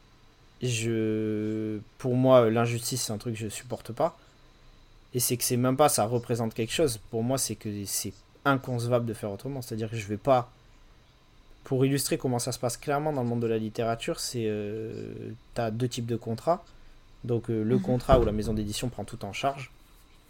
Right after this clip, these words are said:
Speaker 2: Mhm.
Speaker 1: Elle, euh, elle te donne une avance pour ton livre et tu touches, euh, un ou deux pour cent de, des revenus de ton livre, euh, mais, mais au moins, t'as pas dépensé d'argent. Et, euh,
Speaker 2: Ouais.
Speaker 1: il y a le contrat, souvent quand tu t'éloignes des, euh,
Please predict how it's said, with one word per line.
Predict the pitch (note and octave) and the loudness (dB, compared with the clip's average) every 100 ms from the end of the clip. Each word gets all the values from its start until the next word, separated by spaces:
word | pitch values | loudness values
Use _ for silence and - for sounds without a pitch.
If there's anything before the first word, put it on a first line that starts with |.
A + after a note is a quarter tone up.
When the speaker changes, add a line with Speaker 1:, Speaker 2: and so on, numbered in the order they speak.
| - - - - | -20 -20 -16 -6
Speaker 2:
Mhm. | F#3+ | -2
Speaker 1:
Elle, | G2 G2+ | -2 -2
euh, | F#2+ F2+ G2 | -4 -6 -6
elle | A#2+ | -6
te | B2+ | 2
donne | A#2+ A2+ | 4 4
une | G#2+ | 4
avance | A2 B2 A#2 | 4 4 2
pour | - - | -4 -8
ton | A2 | -4
livre | G#2+ D3+ D#3+ - | 0 0 0 -4
et | A2 | -6
tu | A2 | -6
touches, | - C#3 - A2+ | -8 -6 -4 -4
euh, | G2+ G2 F#2+ - | -4 -4 -6 -2
un | A#2+ | 2
ou | A2+ | 2
deux | A2+ A2 | 2 -2
pour | A2 - | -6 -6
cent | - A#2 | -2 -2
de, | A2 F#2+ - - - - - - - - - - | -2 -4 -8 -18 -20 -20 -20 -20 -20 -20 -20 -8
des | C3+ A#2+ | 0 2
revenus | B2 A2+ G#2+ | 2 2 -2
de | |
ton | - G#2+ | 0 0
livre, | A2+ E3+ D3+ | 4 4 4
euh, | A#2+ G#2 G2+ G2 | 4 4 2 -2
mais, | G2 G2+ G2+ | -2 -2 -2
mais | G2 | 0
au | G#2+ | 2
moins, | A2+ C3 | 2 2
t'as | - | 0
pas | G2+ | -2
dépensé | G2+ G2+ - | -2 -6 -8
d'argent. | G2+ A#2 B2+ - - - - - _ - - - - - | -8 -6 -8 -10 -20 -20 -20 -20 _ -20 -20 -20 -18 2
Et, | C#3 B2 | 6 8
euh, | A#2 | 8
Speaker 2:
Ouais. | |
Speaker 1:
il | A2 | 6
y | A#2+ | 2
a | |
le | A#2 | 2
contrat, | B2 A#2 D3+ D#3 B2 - - - - - | -2 0 6 8 8 0 -20 -20 -20 -20
souvent | - B2 B2+ | -10 0 0
quand | C#3 B2 | 2 -2
tu | - | -2
t'éloignes | A2+ A#2 A#2+ A#2 | -2 2 2 2
des, | G2+ F#2+ | 0 -4
euh, | F#2 | -6